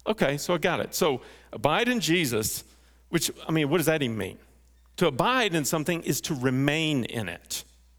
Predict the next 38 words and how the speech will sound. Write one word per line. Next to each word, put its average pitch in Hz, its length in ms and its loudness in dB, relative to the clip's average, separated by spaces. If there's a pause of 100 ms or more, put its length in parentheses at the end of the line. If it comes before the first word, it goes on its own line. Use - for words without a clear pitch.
(540)
So 156 140 -2
how 151 180 0
do 190 80 0
you 170 80 0
do 139 240 2
that? 127 260 2
What 131 100 2
does 113 80 0
it - 100 0
look 147 200 -2
like? 92 220 -2 (260)
Well, 147 80 2
he 160 80 4
describes 208 460 -2
it 101 60 -4
here. - 200 -6 (320)
Just 170 160 -2
like 175 140 2
a 165 60 2
vine 180 360 0 (1000)
abides 131 320 2
in 147 80 0
a 151 40 -2
branch. - 500 -6 (640)
Another 170 280 4
image 180 260 0
that - 140 -2
comes 165 220 0
to 160 60 0
my 156 140 2
mind, 139 380 0 (100)
a - 80 -2
baby 156 340 2
in 143 120 2
the 131 60 2
womb 160 500 0 (120)
is 170 120 0
connected 160 600 -2